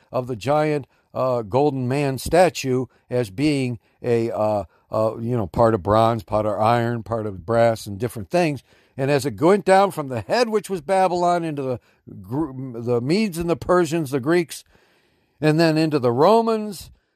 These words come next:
and the two legs of the Roman Catholic Church and the Russian Orthodox Church, and then the ten toes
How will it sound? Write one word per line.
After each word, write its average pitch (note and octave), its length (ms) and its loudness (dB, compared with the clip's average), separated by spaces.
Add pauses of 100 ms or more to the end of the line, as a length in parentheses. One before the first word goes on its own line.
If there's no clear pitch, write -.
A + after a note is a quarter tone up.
(120)
and C#3 160 -8
the C3+ 60 -8
two G3+ 240 -6
legs F#3 400 2
of D3+ 120 -2
the D3+ 80 -4
Roman D#3 240 -4
Catholic E3+ 400 0
Church F3 340 -4
and D3 140 -6
the D3+ 60 -4
Russian D3 280 -4
Orthodox E3+ 500 0
Church, - 480 -4 (360)
and C#3+ 160 -2
then C#3+ 140 0
the C3+ 100 -2
ten E3 320 0
toes D#3 480 2